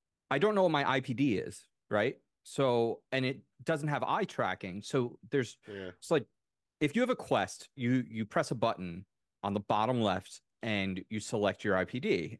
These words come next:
Speaker 1: which is the distance between, um, your, your eyes. And you, you have to move the lenses in the right place. If you have a PlayStation,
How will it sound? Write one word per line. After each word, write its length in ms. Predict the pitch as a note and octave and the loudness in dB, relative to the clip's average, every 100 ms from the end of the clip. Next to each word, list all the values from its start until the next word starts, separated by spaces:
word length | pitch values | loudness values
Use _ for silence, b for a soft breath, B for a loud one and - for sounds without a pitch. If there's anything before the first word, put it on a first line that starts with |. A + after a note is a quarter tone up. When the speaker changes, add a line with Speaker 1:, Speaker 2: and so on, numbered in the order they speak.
| - | -6
Speaker 1:
which 240 | A2 G#2+ | -2 0
is 160 | A2+ G2+ | -2 -2
the 80 | A2+ | -2
distance 400 | F3+ - E3 - | -2 -2 -4 -8
between, 600 | - - B2+ A#2 G#2+ G#2 - | -12 -6 -2 0 0 -2 -2
um, 420 | F#2 F2 F2 F2 - | -2 -2 -2 -6 -4
your, 360 | G#2+ F#2+ F2+ - | 0 2 0 -2
your 160 | - G2+ | 0 0
eyes. 320 | B1+ A#1 - b b b b b _ _ - | 0 -4 -12 b b b b b _ _ -2
And 560 | G#2+ G2+ G2 F#2+ F#2 - _ - | 2 2 0 -2 -4 -10 _ -10
you, 240 | C3 A#2 | -2 -2
you 140 | - A2 | -2 -2
have 140 | A#2+ | 0
to 60 | - | 0
move 280 | A#2 B2+ A#2+ | 0 0 0
the 100 | A#2+ | 0
lenses 360 | G#2 F#2 F#2 | 0 -2 -6
in 100 | F#2+ | -6
the 60 | F2+ | -2
right 180 | F2 F2 | -2 -2
place. 300 | - E2 - | -4 -6 -8
If 120 | G#2+ A#2 | -4 -2
you 40 | |
have 80 | G2 | -2
a 40 | |
PlayStation, 960 | - - C#4+ E4 - - F2 - - | -4 -2 2 2 0 -2 -2 -4 -10